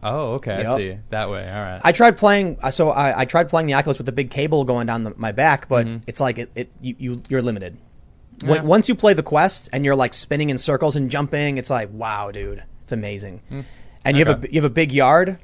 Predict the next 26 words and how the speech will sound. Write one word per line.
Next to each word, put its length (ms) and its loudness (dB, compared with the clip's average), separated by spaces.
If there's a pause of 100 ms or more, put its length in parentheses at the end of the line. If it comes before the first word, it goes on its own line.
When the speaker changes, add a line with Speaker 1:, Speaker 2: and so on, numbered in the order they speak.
(380)
Speaker 1:
I, 100 -2
well, 240 -2
P 180 -2
S 140 -2
five 260 -2
is 120 -10
coming 260 -6
soon, 580 -8
and 460 -8
Speaker 2:
Yeah. 120 -6
Speaker 1:
there's 220 -4
rumors 420 -2
of 520 -8 (180)
P 160 -6
S 140 -6
V 200 -8
R 420 -4 (200)
two 540 -4 (360)
that's 160 -6
gonna 140 -6
come 200 -8
out 240 -4
for 100 -10
P 140 -12
S 120 -12
five, 420 -10